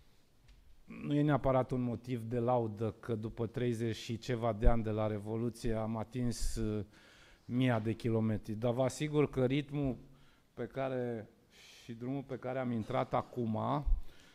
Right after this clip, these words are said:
și ritmul de care aminteam va duce ca următoarea mie de kilometri să fie mult, mult, mult, uh, uh,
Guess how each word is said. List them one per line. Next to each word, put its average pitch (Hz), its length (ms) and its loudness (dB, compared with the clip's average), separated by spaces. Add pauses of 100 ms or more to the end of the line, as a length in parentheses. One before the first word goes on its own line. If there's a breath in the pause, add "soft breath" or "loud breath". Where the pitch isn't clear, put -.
(160 loud breath)
și - 260 -8
ritmul 120 720 -4 (180)
de 110 200 -8
care 127 240 -2
aminteam 123 560 -2
va 123 140 -2
duce 131 320 -6
ca 127 140 -6
următoarea 123 640 -4
mie 123 300 -4
de 117 140 -4
kilometri 123 500 -2
să 127 180 -4
fie 139 240 2
mult, 135 480 2
mult, 120 640 -2 (100)
mult, 117 640 -2
uh, 104 280 0 (840 loud breath)
uh, 98 480 -16